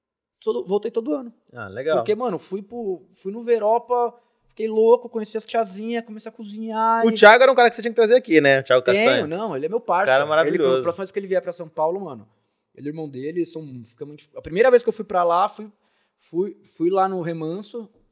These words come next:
Speaker 1: tomamos um porre, ficamos amigão, e até hoje, velho,
Speaker 2: Não, o
Speaker 1: ele
Speaker 2: cara é sangue bom demais.
Speaker 1: O cara é monstro demais.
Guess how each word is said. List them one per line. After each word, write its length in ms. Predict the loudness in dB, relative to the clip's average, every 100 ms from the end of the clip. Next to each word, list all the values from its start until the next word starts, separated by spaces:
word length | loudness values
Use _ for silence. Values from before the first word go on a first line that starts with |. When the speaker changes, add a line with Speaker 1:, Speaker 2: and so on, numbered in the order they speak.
| _ _ _ _ -18
Speaker 1:
tomamos 340 | -14 -8 -6
um 40 |
porre, 400 | -6 2 4 4
ficamos 220 | 0 -8 -8
amigão, 600 | -10 -6 -4 -4 -8 -10 _ _ _ _
e 340 | -14 -12 -14 -8
até 140 | -4
hoje, 500 | 0 2 2 0 -6
velho, 360 | -4 -4 -4 -12 _
Speaker 2:
Não, 160 | -14 -12
o 20 |
Speaker 1:
ele 60 | -2
Speaker 2:
cara 160 | 0
é 20 | 2
sangue 280 | 0 -4
bom 160 | -2 -2
demais. 500 | -2 -6 -6 -12 -20 _ _ _
Speaker 1:
O 40 |
cara 200 | _ -8
é 60 | -4
monstro 720 | -2 -2 -4 -6 0 0 0
demais. 1000 | -4 -6 -4 -2 0 0 0 -6 -12 -20